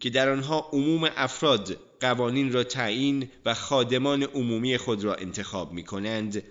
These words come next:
و پرسش‌های مربوط به جنگ و صلح را پاسخ می‌دهند،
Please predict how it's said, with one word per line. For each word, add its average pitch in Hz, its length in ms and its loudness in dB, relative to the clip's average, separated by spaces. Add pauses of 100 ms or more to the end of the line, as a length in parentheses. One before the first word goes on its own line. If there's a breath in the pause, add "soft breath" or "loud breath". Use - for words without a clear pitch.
(140)
و 101 220 0
پرسش‌های 143 600 2
مربوط 131 380 2
به 139 160 4
جنگ 117 300 0
و 113 60 2
صلح 120 300 2
را 107 120 0
پاسخ 95 460 -4
می‌دهند، 131 640 -2